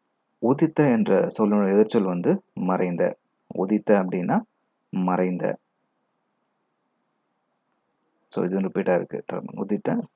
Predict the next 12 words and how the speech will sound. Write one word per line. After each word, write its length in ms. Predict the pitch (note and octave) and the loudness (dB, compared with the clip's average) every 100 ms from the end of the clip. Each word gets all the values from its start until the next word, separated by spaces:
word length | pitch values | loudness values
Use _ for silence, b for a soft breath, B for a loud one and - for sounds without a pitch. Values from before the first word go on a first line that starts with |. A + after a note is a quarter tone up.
| _ | _
மறைந்த. 540 | - F#2 B2+ E3+ - - _ _ _ _ _ _ _ _ _ _ _ _ _ _ _ _ _ _ _ _ _ _ _ _ - | -8 -4 -2 -2 -2 -4 _ _ _ _ _ _ _ _ _ _ _ _ _ _ _ _ _ _ _ _ _ _ _ _ 0
எல் 280 | G#2+ A#2+ B2+ | 4 6 4
அப்படின்னா 420 | - F#2+ F#2 - - _ _ _ | -4 -4 -2 -2 -6 _ _ _
இரவு. 640 | F#3+ G3 G3+ F3+ - F2+ - _ _ - | 0 6 6 6 2 0 -6 _ _ -12
சரிங்களா? 360 | - F#2+ G2 - | -4 -2 -2 -4
So, 340 | - G2 F#2+ | -8 -6 -4
எல், 300 | - G2+ G2+ - _ - | -2 -2 -2 -6 _ 0
இதோட 280 | A2 A2+ G2+ | 6 8 6
எதிர்ச்சொல் 420 | G2 A2 B2 G2 | 4 0 0 0
வந்து 380 | E2 - G3+ - _ _ _ _ _ _ _ _ _ _ _ _ _ _ _ _ _ _ _ _ _ | -4 0 0 -2 _ _ _ _ _ _ _ _ _ _ _ _ _ _ _ _ _ _ _ _ _
இரவு. 580 | - G#2 F#2+ F#2+ F#2 - _ - - _ _ _ _ _ _ - - _ _ - | 0 2 2 2 -2 -4 _ -20 -20 _ _ _ _ _ _ -20 -20 _ _ -2
அணுகு, 680 | G2 A2 C#3 A#2+ B2 G2+ | 4 8 8 6 4 4